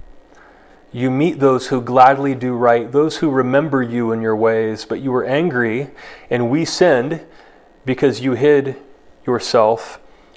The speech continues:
We transgressed. In other words, that prayer is, "God, do something."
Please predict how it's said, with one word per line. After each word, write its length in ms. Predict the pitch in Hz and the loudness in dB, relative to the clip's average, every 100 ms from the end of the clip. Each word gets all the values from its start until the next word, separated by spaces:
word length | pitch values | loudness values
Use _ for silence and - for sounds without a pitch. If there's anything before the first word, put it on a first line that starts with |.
| - | -8
We 180 | 120 127 | -4 -2
transgressed. 920 | - 135 117 113 - 139 120 - - - - - - | 0 0 2 0 2 6 6 2 -10 -18 -20 -6 2
In 100 | 143 | 4
other 220 | 214 220 | 6 6
words, 440 | 147 127 131 - | 6 4 2 -4
that 280 | - 151 147 | 2 4 4
prayer 260 | 170 160 143 | 2 6 4
is, 140 | 123 | 2
"God, 580 | - 131 160 185 196 - - - 127 | -4 4 6 8 4 -2 -14 -16 -4
do 200 | 147 226 | 0 0
something." 500 | - 143 - 104 | 2 0 0 -6